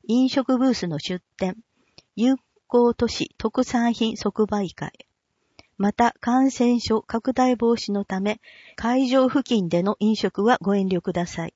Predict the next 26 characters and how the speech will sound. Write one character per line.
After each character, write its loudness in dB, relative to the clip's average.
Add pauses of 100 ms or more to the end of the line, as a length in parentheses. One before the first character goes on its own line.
(500)
水 0
分 0
補 0
給 0
を 6
除 0
き -8
ま -6
す。 -20 (760)
延 6
期 2
イ 0
ベ 2
ン -2
ト、 -6 (480)
教 2
育 -2
講 2
演 4
会 -4
は -2
延 -2
期 -6
し -8
ま -6
す。 -18